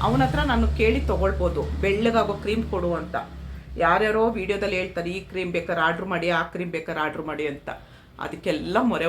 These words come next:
ಹೋಗ್ಬೇಡಿ. ನಾನು ಯಾರ ಹೆಸರು ಹೇಳೋಕ್ಕೆ ಇಷ್ಟಪಡಲ್ಲ, ಯಾವ ಕ್ರೀಮ್ ಹೆಸರು ಹೇಳೋಕ್ಕೆ ಇಷ್ಟಪಡಲ್ಲ. ನಿಮಗೆ ಗೊತ್ತು, ಸ್ಕಿನ್ ವೈಟ್ ಆಗಬೇಕಾದ್ರೆ ಯಾವ ಕ್ರೀಮ್ ಸಿಗುತ್ತೆ ಅನ್ನೋದು ಎಲ್ರಿಗೂ ಗೊತ್ತು. ಆದರೆ ಅದಕ್ಕೆಲ್ಲ ನೀವು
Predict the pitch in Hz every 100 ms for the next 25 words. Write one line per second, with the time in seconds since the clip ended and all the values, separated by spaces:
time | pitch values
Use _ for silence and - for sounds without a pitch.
0 | 170 143 - 143 - - - - 160 160
1 | 151 151 180 180 - 208 208 175 170 175
2 | - 175 165 170 240 180 170 - 208 226
3 | 202 - 254 175 175 160 - 151 147 135
4 | 131 - - - - - - 180 185 214
5 | 226 202 - 185 - - - - - -
6 | 233 226 220 196 220 196 185 180 180 175
7 | 170 214 269 - 175 185 190 - 208 233
8 | - 220 180 - 226 381 - - - -
9 | - 170 185 180 160 180 196 214 226 254
10 | 180 175 - 147 - _ - 160 170 208
11 | 170 - 151 151 180 247 233